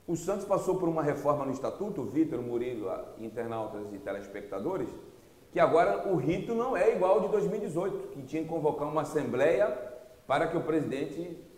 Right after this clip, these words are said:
é, o destino dele fosse selado pelos associados.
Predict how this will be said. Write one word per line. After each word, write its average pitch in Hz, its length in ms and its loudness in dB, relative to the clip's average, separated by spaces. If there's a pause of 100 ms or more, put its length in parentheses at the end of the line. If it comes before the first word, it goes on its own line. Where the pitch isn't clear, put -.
(180)
é, 107 440 0
o 113 40 -4
destino 131 360 -6
dele 135 200 -4
fosse 143 320 -6
selado 135 480 -2
pelos 139 240 -6 (640)
associados. 120 580 -2